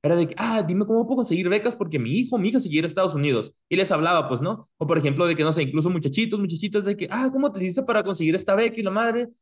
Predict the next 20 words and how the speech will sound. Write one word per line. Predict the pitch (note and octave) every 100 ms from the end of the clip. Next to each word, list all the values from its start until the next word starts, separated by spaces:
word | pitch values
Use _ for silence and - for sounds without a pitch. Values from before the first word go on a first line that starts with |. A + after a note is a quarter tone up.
| _ -
Y |
ya, | E3
pues, | F#3 G3
de | F3+
que, | E3
"Ah, | G#3 C4
todo | D4
bien, | C#4 D4
pues, | A#3+ F#3+ D#3+
te | -
paso | F#3 A#3+
mi | A3+
número, | B3 B3 A#3+
márcame | G#3+ G#3 G#3+
al | F3+
rato, | A3+ A3+
nos | G#3+
ponemos | G3+ F3 F#3
de |
acuerdo". | D#3+ A3 A3 A3+